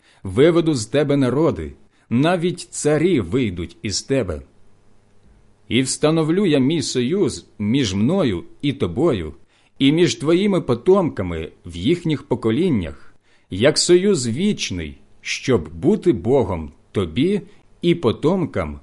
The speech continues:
по тобі. Я дам тобі і твоїм потомкам край, де ти пробуваєш, як чужинець, увесь Ханаан край, у вічне посідання,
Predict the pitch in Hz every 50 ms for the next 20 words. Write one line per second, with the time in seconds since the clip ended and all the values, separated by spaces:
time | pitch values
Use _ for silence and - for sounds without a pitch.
0 | - - _ - 107 104 - 110 104 113 117 110 85 - - - - - - -
1 | - - - - _ _ - _ _ _ _ _ _ _ _ _ _ - 92 113
2 | 123 107 110 139 151 165 - - 139 127 110 143 147 143 - 139 - - - 127
3 | 117 143 175 156 131 - 117 117 - 160 170 170 165 143 - - 135 123 110 -
4 | 127 143 180 202 175 120 90 - - _ _ _ _ _ - - 98 123 147 160
5 | 160 175 156 - 143 147 135 117 120 117 131 151 175 151 101 78 - - - -
6 | _ _ 110 104 117 117 113 - - 95 87 95 139 165 135 92 78 - - -
7 | - _ _ _ _ _ _ _ _ _ _ - 139 131 110 90 117 185 214 208
8 | 180 - - - - - - - 123 135 135 135 139 135 143 160 156 131 - -
9 | 147 160 175 135 101 82 73 - _ _ - - _ _ _ _ _ - 139 113
10 | 92 85 92 165 202 - - - 180 170 160 165 - 151 - - - 104 98 135
11 | 151 151 131 107 90 82 80 71